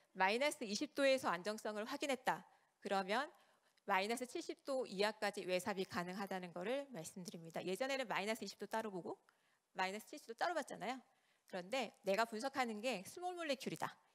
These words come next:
일반적인 케미컬 드럭이다. 그러면 마이너스 이십 도를 확인했다면 그 이하에도 이상이 없다라는 거를 허용하고 있습니다. 자, 전처리 시료 안정성입니다. 어, 솔직히 말씀드리면 전처리 시료 안정성은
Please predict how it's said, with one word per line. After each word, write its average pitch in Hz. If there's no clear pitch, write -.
일반적인 247
케미컬 330
드럭이다. 175
그러면 196
마이너스 196
이십 -
도를 214
확인했다면 262
그 233
이하에도 208
이상이 208
없다라는 214
거를 208
허용하고 294
있습니다. 156
자, 208
전처리 330
시료 302
안정성입니다. 196
어, 220
솔직히 359
말씀드리면 247
전처리 294
시료 302
안정성은 233